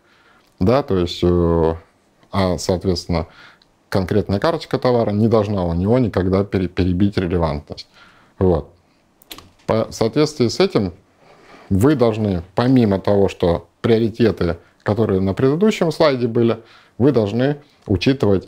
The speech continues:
и вот эти вот нюансы, что, э, всё должно, э, если уж смещаться по релевантности, то внутри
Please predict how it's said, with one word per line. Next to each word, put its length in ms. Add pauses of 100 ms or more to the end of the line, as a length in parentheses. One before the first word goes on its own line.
и 120
вот 200
эти 220
вот 180
нюансы, 460
что, 320 (380)
э, 320
всё 240
должно, 1000
э, 560
если 280
уж 300
смещаться 680
по 160
релевантности, 680
то 200
внутри 480